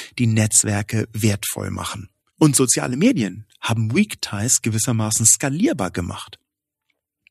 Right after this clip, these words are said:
Die Essenz der Kraft von sozialen Medien liegt genau in diesen Weak Ties. Und zwar nicht nur, was irgendwelche Jobs angeht, sondern eben auch, was die Vernetzung der Menschen untereinander angeht und deren Mehrwert.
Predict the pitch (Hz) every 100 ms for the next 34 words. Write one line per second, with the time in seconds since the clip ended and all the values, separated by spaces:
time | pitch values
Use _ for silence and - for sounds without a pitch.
0 | _ - - - 165 175 - 214 240 202
1 | 185 - - - 120 117 - 113 104 110
2 | 156 117 107 110 120 - 113 120 143 160
3 | - 127 117 110 110 104 131 - 113 127
4 | 120 - _ _ _ - 110 87 95 -
5 | - - - 120 117 120 156 135 107 98
6 | - - 101 98 104 - - 104 - -
7 | 143 139 98 - - - - 127 160 -
8 | 156 160 82 80 - 107 - 110 - 101
9 | 98 110 - 151 127 107 107 120 127 123
10 | 160 147 151 156 - 143 139 165 - -
11 | - 131 117 - 107 107 107 117 120 -
12 | 117 110 113 101 95 90 -